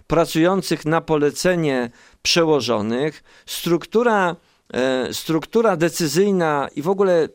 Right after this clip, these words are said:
kultura pracy w przemyśle węglowym ma charakter schierarchizowany. Mało było miejsca na indywidualną aktywność, która w przypadkach wolnego rynku i wolności gospodarczej i,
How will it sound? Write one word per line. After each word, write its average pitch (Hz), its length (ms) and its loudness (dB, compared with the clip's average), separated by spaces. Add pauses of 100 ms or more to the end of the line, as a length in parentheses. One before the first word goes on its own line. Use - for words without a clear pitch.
(360)
kultura 190 460 0
pracy 180 480 -2
w - 40 -20
przemyśle 180 500 -2
węglowym 165 440 -2
ma 156 100 -4
charakter 156 420 -4 (240)
schierarchizowany. 143 1080 -2 (440)
Mało 208 560 2
było 185 280 2
miejsca 170 540 -2
na 143 260 -2
indywidualną 139 920 -2
aktywność, 113 800 -4 (200)
która 294 400 -2
w - 160 -18
przypadkach 202 640 -2
wolnego 170 500 0
rynku 170 500 0
i 143 180 -2
wolności 147 580 -2
gospodarczej 131 880 -4
i, 117 260 -4